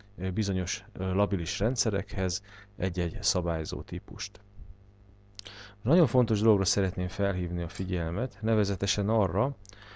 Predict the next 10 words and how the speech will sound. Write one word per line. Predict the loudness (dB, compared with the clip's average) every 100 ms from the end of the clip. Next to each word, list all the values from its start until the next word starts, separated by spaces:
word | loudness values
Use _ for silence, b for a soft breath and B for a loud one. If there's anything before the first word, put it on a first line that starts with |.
| B
hogy | 0 4
a | 6 6 4 -4 -18 -6
szabályzó | 0 2 4 2 2 0 0 -2 -6 -10 -20 -20 -20 -20 -20 -20 -20 -20 -16 -4
ebben | 2 4
az | 4
esetben | 2 0 0 2
úgy | 2
néz | 0 -2 -2
ki, | -2
hogy | -2 -4